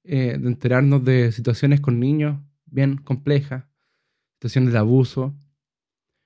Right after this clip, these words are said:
aún de, de homicidio a, a menores. Y pensaba que esto es, eh, una imagen de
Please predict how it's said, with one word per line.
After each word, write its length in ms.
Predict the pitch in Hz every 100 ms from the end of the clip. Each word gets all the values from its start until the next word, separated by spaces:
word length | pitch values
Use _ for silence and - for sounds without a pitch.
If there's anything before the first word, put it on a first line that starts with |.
| _
aún 240 | 117 123 123
de, 600 | 131 127 120 107 101 107 _ _
de 180 | - 123
homicidio 460 | 117 113 - 131 131
a, 320 | 123 120 127
a 20 |
menores. 580 | 123 117 123 139 143 _ _ _ _ _ _ _
Y 100 | -
pensaba 680 | 120 120 - 139 139 139 139 143 _ _ _ _ _
que 100 | 131
esto 300 | 135 - 147
es, 460 | 147 143 - - _ _ -
eh, 360 | 131 123 120 117 113 104 -
una 140 | 143 131
imagen 580 | 123 147 - 220 233 - _ _ _ _ _
de 600 | 123 135 143 147 147